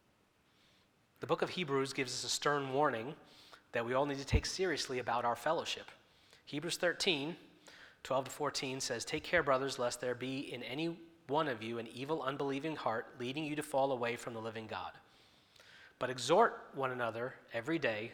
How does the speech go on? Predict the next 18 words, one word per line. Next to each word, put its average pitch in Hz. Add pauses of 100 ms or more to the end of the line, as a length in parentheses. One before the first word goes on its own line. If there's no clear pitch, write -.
(140)
as 117
long 117
as 123
it's 139
called 131
today, 113 (460)
that 117
none 135
of 143
you 156
may 143
be 135
hardened 120 (600)
by 113
the 113
deceitfulness 120
of 123
sin. 104